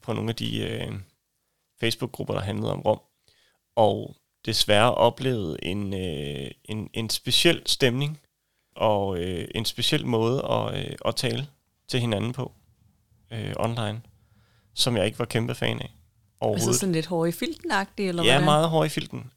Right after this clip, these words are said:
Speaker 1: Øhm, og meget sådan, øhm, hvad skal man sige, øh, folk, der ikke postede, øh, billeder af, af rom, der nærmest havde kostet minimum fire hundrede fem hundrede kroner. Altså, de, de blev sådan,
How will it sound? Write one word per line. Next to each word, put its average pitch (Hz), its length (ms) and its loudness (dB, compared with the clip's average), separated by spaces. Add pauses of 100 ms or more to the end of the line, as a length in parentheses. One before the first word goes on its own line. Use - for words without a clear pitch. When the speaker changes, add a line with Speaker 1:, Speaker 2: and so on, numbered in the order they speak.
Speaker 1:
Øhm, 110 520 0
og 107 220 0
meget 110 460 4
sådan, 117 300 0
øhm, 87 640 -4 (1200)
hvad 113 140 -4
skal 113 160 -4
man 104 120 -2
sige, 113 400 0
øh, 71 440 -4
folk, 127 400 6
der 120 60 4
ikke 113 340 0
postede, 117 760 -2
øh, 107 580 -4
billeder 120 640 0
af, 92 540 -2 (760)
af - 180 0
rom, 113 260 4
der 85 500 2 (180)
nærmest 101 320 -2
havde 104 120 -2
kostet 107 400 -2
minimum 98 440 -4
fire - 520 -6
hundrede - 40 -14
fem - 140 -4
hundrede 107 200 -2
kroner. 98 320 -4
Altså, - 260 -8
de, 107 200 -12
de - 220 -12
blev 107 180 -4
sådan, 98 360 -6